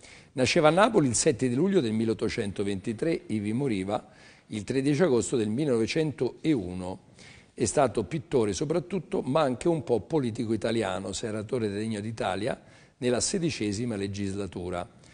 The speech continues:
Considerato uno dei più importanti pittori italiani della seconda metà dell'Ottocento.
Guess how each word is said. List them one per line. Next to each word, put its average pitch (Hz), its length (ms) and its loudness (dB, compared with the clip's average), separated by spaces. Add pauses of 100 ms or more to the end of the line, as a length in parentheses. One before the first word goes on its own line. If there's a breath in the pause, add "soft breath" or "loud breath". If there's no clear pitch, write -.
(280 loud breath)
Considerato 151 1120 6
uno 156 140 0
dei 113 120 0
più 123 160 -6
importanti 123 640 -2
pittori 113 680 -2
italiani 147 720 0
della 139 160 -2
seconda 113 360 -2
metà 123 220 -2
dell'Ottocento. 101 1120 -6